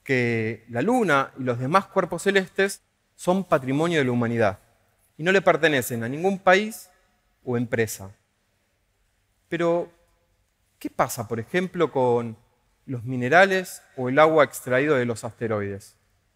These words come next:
¿Está permitida la minería de asteroides? Parece ciencia ficción, pero no lo es.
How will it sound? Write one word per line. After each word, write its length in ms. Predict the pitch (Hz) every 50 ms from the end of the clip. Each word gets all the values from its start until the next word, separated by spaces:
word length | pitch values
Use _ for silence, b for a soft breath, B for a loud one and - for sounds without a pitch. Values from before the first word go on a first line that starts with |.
| _ _ _ _ _ _ _ _ _ _ _ _ _ _ _ _ _ _ _ _ _ _ _ _ _ _ _ _ _
¿Está 220 | - 143 - - -
permitida 580 | - 202 151 135 131 127 - 240 277 269 180
la 80 | 131 117
minería 380 | 117 113 113 113 110 131 143 135
de 60 | 113
asteroides? 680 | 107 - - - 131 175 240 254 123 92 - _ _ _ _ _ _ _ _ _ _ _ _ _ _ _ _ _ _ _ _ _ _ _ _ _ _ _ _ _ _ _ _ _ _ _ _ _ _ _ _ _ _ _ _ _ _ _ _ _ _ _ _ _
Parece 280 | - 190 233 254 240
ciencia 420 | 214 - 240 247 240 - - 214 185
ficción, 640 | - 190 151 - - - 190 170 139 127 120 113 - _ _
pero 180 | - 143 151 170
no 80 | 196 202
lo 140 | 190 175
es. 280 | 135 117 113 - - -